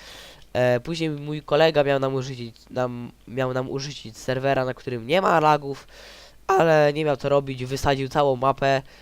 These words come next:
i jakoś tak się zlagowało, że w ogóle się nie da na tego serwera wejść. I naprawdę nie wiem, co zrobię z tym Escape'em, ale Nuker powiedział, że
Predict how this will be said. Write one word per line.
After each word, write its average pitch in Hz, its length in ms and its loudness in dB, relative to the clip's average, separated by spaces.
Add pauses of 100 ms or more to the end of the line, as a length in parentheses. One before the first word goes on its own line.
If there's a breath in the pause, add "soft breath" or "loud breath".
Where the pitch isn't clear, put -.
(240 loud breath)
i 139 560 -8
jakoś 139 340 -2
tak 143 140 -4
się - 140 -6
zlagowało, 139 540 2
że 131 120 -4
w 139 60 -2
ogóle 139 200 -2
się - 140 -12
nie 135 80 -8
da 127 100 -10
na 123 80 -10
tego 127 180 -8
serwera 120 420 -6
wejść. 160 500 0 (2000 loud breath)
I - 120 -8
naprawdę 147 400 -2
nie 175 120 2
wiem, 202 160 -2
co 160 80 -8
zrobię 147 260 -4
z 131 60 -10
tym 135 120 -10
Escape'em, 127 480 -6
ale 131 120 0
Nuker 151 280 -8
powiedział, 139 360 -8
że 131 240 -8